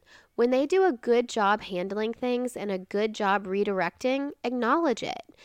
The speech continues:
encourage it, kinda hype them up. Tell them things like,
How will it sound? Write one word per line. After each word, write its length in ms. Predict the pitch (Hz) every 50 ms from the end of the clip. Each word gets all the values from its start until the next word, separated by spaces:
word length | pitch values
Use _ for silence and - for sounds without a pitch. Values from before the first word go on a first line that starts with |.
| - _
encourage 600 | - - 240 233 - - 262 285 302 294 247 -
it, 180 | 175 160 180 - _
kinda 280 | - - 254 311 381 381
hype 340 | - - 226 208 240 - -
them 180 | 240 214 196
up. 300 | 196 214 - - - _ _ - - - - _ _ _ _
Tell 240 | - 269 262 269
them 160 | 269 269 262 262
things 320 | - 247 254 247 240 -
like, 320 | 254 240 233 220 220 -